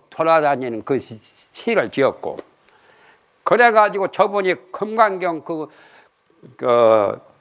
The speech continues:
해석도 하고, 다른 불교에 대해서, 그 후로는 이제 불교의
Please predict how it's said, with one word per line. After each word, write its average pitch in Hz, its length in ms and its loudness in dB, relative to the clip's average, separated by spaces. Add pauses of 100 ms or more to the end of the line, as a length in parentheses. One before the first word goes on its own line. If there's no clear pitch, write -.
(140)
해석도 170 440 -2
하고, 143 540 0
다른 165 400 -2 (380)
불교에 220 500 0
대해서, 160 420 -2 (680)
그 - 180 4
후로는 202 460 2
이제 147 140 2 (280)
불교의 170 640 2